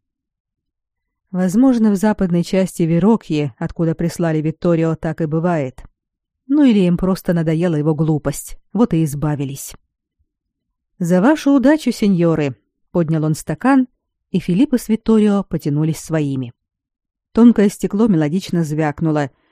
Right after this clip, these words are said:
и Лучано пригубил сангретту, не глотая,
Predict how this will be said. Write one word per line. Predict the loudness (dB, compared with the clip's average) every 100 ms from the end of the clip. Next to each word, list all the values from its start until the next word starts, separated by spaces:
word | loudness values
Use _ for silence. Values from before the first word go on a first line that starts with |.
| _ _ -10
и | -4
Лучано | -2 0 0 0
пригубил | 0 -4 -2 0 0
сангретту, | -2 -2 0 0 -2 -2 -6 -6 -8 _ _ -2
не |
глотая, | 0 0 0 0 0 -2